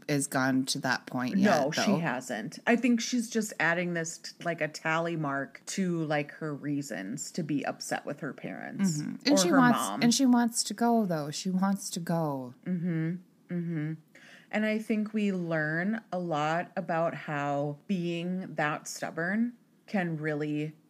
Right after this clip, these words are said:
Speaker 2: bite you in the ass.
Speaker 1: Uh-huh.
Speaker 2: In this episode, we see that.
Speaker 1: Yep.
Speaker 2: Back to the Lorelai Gilmore pity party. <laughs> We see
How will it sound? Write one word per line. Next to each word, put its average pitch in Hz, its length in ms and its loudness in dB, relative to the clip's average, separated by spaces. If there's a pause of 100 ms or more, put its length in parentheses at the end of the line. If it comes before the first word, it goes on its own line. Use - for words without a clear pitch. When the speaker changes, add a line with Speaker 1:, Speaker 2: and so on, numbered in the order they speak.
(220)
Speaker 2:
bite 156 320 0
you 135 160 -2
in 107 120 -6
the 73 120 -8
ass. 71 540 -10 (300)
Speaker 1:
Uh-huh. 180 140 -4
Speaker 2:
In 165 120 0
this 135 200 -4
episode, - 560 -8
we - 140 -8
see - 220 -14
that. - 320 -10 (800)
Speaker 1:
Yep. 220 180 -8 (320)
Speaker 2:
Back 254 300 2
to 254 100 4
the 185 320 2 (100)
Lorelai 160 640 0
Gilmore 151 460 -2
pity 226 460 0
party. 110 640 -6 (340)
<laughs> - 60 -16 (720)
We 208 140 4
see 208 600 2